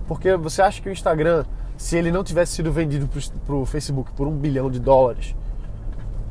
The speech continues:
em dezoito meses, com dezessete pessoas na equipe, ou seja, <laughs> um negócio super,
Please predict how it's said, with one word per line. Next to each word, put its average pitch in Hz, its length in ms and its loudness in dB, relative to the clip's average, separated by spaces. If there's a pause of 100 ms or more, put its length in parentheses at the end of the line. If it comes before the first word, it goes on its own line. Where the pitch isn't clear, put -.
(200)
em 143 140 -2
dezoito 135 460 2
meses, 131 500 0 (1600)
com 131 120 -8
dezessete 135 420 -4
pessoas 135 300 -2
na 135 60 -4
equipe, 117 300 -6
ou 120 60 -10
seja, 113 220 -6
<laughs> 139 40 -8
um - 0 -
negócio 139 300 -6
super, 139 260 -6